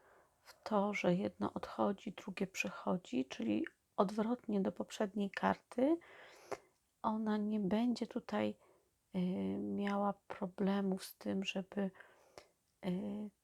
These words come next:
te zmiany, ta zmienność, która zachodzi, będzie przez nią akceptowana. Y, będzie widziała, że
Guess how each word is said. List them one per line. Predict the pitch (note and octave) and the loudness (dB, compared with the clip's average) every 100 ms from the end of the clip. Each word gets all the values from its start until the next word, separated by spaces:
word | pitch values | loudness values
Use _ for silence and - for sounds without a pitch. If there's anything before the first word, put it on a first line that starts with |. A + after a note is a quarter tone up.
| _ | _
te | G3 F#3+ | -4 -4
zmiany, | - - G3 F3+ F3+ F3+ G3+ A3+ | -6 0 4 4 4 2 0 -4
ta | - F#3 | -4 -6
zmienność, | - F#3 F#3 F#3 F#3 G3 A3 - | 0 4 6 4 2 0 -2 -6
która | - - G3 | -16 -8 -8
zachodzi, | - F#3 - A3+ - | -4 -6 -2 -4 -4
będzie | A3 A#3 B3 | -6 -2 -2
przez | - G#3+ | -4 -4
nią | A#3 | -6
akceptowana. | - - - F#3+ - F#3+ F#3 F#3 F3 F#3+ A3+ _ _ _ _ - - - - - - - - - - - _ _ _ _ _ _ _ - | -6 -14 -14 -14 -12 -4 2 4 4 2 -4 _ _ _ _ -20 -20 -20 -20 -20 -20 -20 -20 -20 -20 -20 _ _ _ _ _ _ _ -4
Y, | F#3 | -4
będzie | F#3 F#3+ F#3 F#3+ | 0 0 0 -4
widziała, | - - F3+ F#3+ | -8 0 2 2
że | F#3 - E3+ F#3+ | -2 -2 -2 -2